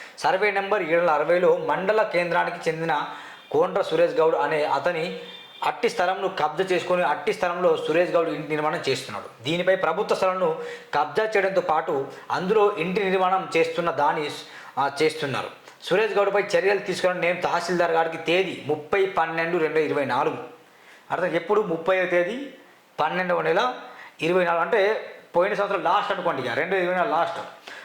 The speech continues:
అంటే ఇప్పుడు ఏంటి, ఇప్పుడు ఎంత, ఇప్పుడు ఎంత డేట్? జనవరి ముప్పై పోయింది, ఫిబ్రవరి ముప్పై పోయింది, మార్చి ముప్పై దగ్గర దగ్గరకు వస్తుంది ఇక. అంటే దాదాపు రెండున్నర నెలలు గడుస్తుంది, అంటే యాభై రోజులు గడుస్తున్నా కూడా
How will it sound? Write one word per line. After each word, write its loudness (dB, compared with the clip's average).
అంటే 0
ఇప్పుడు 0
ఏంటి, 0
ఇప్పుడు 0
ఎంత, 0
ఇప్పుడు 0
ఎంత 0
డేట్? 0
జనవరి 2
ముప్పై -2
పోయింది, -2
ఫిబ్రవరి 0
ముప్పై 0
పోయింది, -2
మార్చి 0
ముప్పై -2
దగ్గర -2
దగ్గరకు -2
వస్తుంది -4
ఇక. -8
అంటే -4
దాదాపు 0
రెండున్నర 0
నెలలు 0
గడుస్తుంది, -2
అంటే -2
యాభై 4
రోజులు 0
గడుస్తున్నా 0
కూడా -2